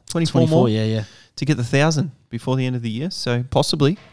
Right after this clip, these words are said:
Speaker 1: Um,
Speaker 2: Possibly.
Speaker 1: if he gets four this week, he's in the box seat
Speaker 2: He's
Speaker 1: to
Speaker 2: in
Speaker 1: do
Speaker 2: the
Speaker 1: it.
Speaker 2: box seat, especially playing the, uh, the Gold Coast Suns in the last round.
Speaker 1: Ooh, a Jeremy Cameron type, uh, Coleman medalist. <laughs> Um, I, I think that this is gonna be really, really interesting. Um, the Bulldogs have proven that they,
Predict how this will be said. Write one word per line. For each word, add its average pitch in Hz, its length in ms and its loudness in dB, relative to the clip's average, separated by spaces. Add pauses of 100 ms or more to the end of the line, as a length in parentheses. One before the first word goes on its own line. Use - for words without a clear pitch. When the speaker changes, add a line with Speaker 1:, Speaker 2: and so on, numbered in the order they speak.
Speaker 1:
Um, 113 120 0
Speaker 2:
Possibly. 120 300 0
Speaker 1:
if 123 80 2
he 151 60 2
gets - 160 0
four 160 220 4
this 117 180 0
week, 120 220 -2
he's 120 100 -4
in 127 80 0
the 110 60 -2
box - 260 -8
seat 110 120 -2
Speaker 2:
He's 117 160 2
Speaker 1:
to 131 60 4
Speaker 2:
in 123 60 8
Speaker 1:
do 123 60 8
Speaker 2:
the - 40 6
Speaker 1:
it. - 40 2
Speaker 2:
box 120 180 2
seat, 117 120 0
especially 123 340 0
playing 113 380 0
the, 110 180 0
uh, 104 460 -2
the 113 120 -6
Gold 117 180 -2
Coast 117 180 -2
Suns 117 260 -2
in 110 60 -4
the 95 60 -4
last 95 280 -4
round. 104 340 -6 (140)
Speaker 1:
Ooh, 117 420 -2
a 120 80 -2
Jeremy 117 300 4
Cameron 117 340 2
type, 110 320 -2
uh, 104 200 0
Coleman 117 280 0
medalist. 120 420 4 (200)
<laughs> - 160 -18
Um, 160 440 6
I, 180 240 4
I 185 100 2
think 208 220 -4
that 139 100 -6
this 127 120 -6
is 135 80 -8
gonna 127 160 -4
be 113 140 -6
really, 117 480 -2
really 113 340 -2
interesting. 113 580 -4
Um, 113 560 2
the 123 120 -4
Bulldogs 147 560 4
have 123 340 -2
proven 147 500 2 (380)
that - 160 -4
they, 117 380 -4